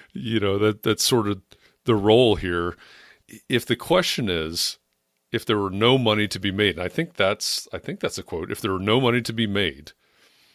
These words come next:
and I'm gonna, I'm gonna put this on the physical side, on the, on the real world side, "If there were no money to be made in architecture, would you do it?" I respect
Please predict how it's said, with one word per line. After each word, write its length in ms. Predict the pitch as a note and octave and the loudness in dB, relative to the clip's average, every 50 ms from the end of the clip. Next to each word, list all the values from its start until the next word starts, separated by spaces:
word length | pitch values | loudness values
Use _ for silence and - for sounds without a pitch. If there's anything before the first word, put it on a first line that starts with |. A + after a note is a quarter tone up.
| _ _ _ - | _ _ _ -8
and 100 | G#2 F2+ | -4 -4
I'm 100 | F2+ G2+ | -4 -2
gonna, 200 | G#2 G2 F#2+ - - | -4 -4 -6 -6 -6
I'm 120 | F2 F#2+ | -8 -8
gonna 120 | F#2+ F#2+ F#2+ | -8 -6 -4
put 180 | - - G2+ - | -2 -2 -2 -2
this 180 | G2 F2 - | -2 -4 -2
on 120 | G#2+ F2+ F2 | -2 -2 -4
the 60 | F2+ | -4
physical 460 | - - A#2+ A2+ G2+ G#2+ - - E2+ | -2 0 0 0 0 -2 -6 -6 -8
side, 280 | - - F2 D2+ D#2 D#2+ | -6 -6 -6 -6 -8 -8
on 140 | E2+ E2 E2+ | -8 -8 -8
the, 180 | E2 E2 E2+ - - | -8 -10 -8 -8 -8
on 120 | G2 F2 | -8 -6
the 220 | F2 E2+ E2 F2+ - - | -6 -8 -8 -10 -12 -14
real 400 | - - - G2+ G#2 A2 G2+ E2+ | -16 -14 -6 -2 0 2 2 0
world 260 | D#2+ D#2 D#2 D#2 - | -2 -6 -8 -8 -6
side, 240 | - F2+ E2 E2+ F2 | -6 -6 -4 -4 -6
"If 120 | F2 - | -8 -6
there 100 | - G2 | -6 -6
were 60 | F#2+ G2+ | -4 -2
no 200 | A2+ C#3 F3 G3+ | 0 0 0 0
money 220 | F3+ D3 C3 C3 | 0 0 -2 -2
to 120 | B2 - | -4 -6
be 120 | A2+ G#2+ G2+ | -6 -6 -4
made 260 | G2 G2+ G2 G2 F2+ | -2 -2 -2 -2 -2
in 140 | G2 F#2 F2+ | -4 -6 -6
architecture, 640 | F2 F2+ F2+ - F#2 - F2 E2 - - F2+ D#2+ - - - - - - _ - | -6 -6 -8 -10 -10 -10 -10 -8 -8 -8 -10 -10 -12 -16 -20 -20 -20 -20 _ -8
would 220 | G#2+ G2+ G2+ F2 | -6 -4 -4 -4
you 100 | F#2 F2 | -6 -8
do 220 | D#2+ F#2 F2 D#2 D2+ | -6 -6 -6 -6 -8
it?" 200 | - - - - _ _ _ _ _ _ _ _ _ _ - | -10 -14 -16 -18 _ _ _ _ _ _ _ _ _ _ -2
I 60 | G2 | -2
respect 840 | G2+ G#2 G2 F#2+ - - - - - - B2+ B2 D3 - - - - | 0 0 0 2 2 4 4 2 2 2 2 2 2 0 -8 -16 -16